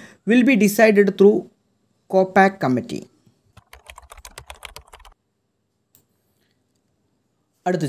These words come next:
ചോദ്യം, basic function of accounting is recording.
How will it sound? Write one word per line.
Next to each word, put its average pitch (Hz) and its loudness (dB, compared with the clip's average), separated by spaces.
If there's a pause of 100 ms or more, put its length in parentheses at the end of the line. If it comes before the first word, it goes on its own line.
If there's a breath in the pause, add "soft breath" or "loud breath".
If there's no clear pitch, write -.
ചോദ്യം, 127 -4 (960)
basic 247 0 (100)
function 185 2 (200)
of 160 -4 (180)
accounting 143 -2 (120)
is 220 -6 (2000)
recording. 131 0